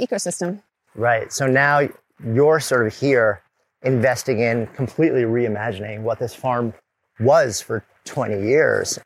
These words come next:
Speaker 2: And this has been around also, you know, generations ago. This was massive. And so it's not like this is just a twenty-year thing. So when you're thinking about <laughs> reimagining this,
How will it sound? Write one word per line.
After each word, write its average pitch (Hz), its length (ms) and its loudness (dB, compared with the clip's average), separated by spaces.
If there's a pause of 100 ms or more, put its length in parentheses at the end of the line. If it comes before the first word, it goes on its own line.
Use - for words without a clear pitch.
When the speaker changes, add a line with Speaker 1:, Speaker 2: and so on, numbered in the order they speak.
(160)
Speaker 2:
And 143 100 2
this 160 140 2
has 139 100 2
been 110 200 -2
around 110 280 -2
also, 104 400 -2 (200)
you 131 100 2 (640)
know, - 120 -6 (140)
generations 127 580 2
ago. 98 200 -2
This 110 140 -4
was 110 160 -4
massive. 117 640 -2
And 107 120 -10
so 131 140 0
it's 120 140 -2
not 131 160 2
like 123 140 0
this 123 180 -2
is 113 240 -2 (320)
just 120 220 -4
a 113 60 -4
twenty-year 110 460 -4
thing. 95 300 -12 (260)
So 180 240 0
when 156 260 2
you're 170 120 2
thinking 165 300 0
about - 300 -4 (240)
<laughs> - 240 -14
reimagining 120 720 2
this, 104 300 -6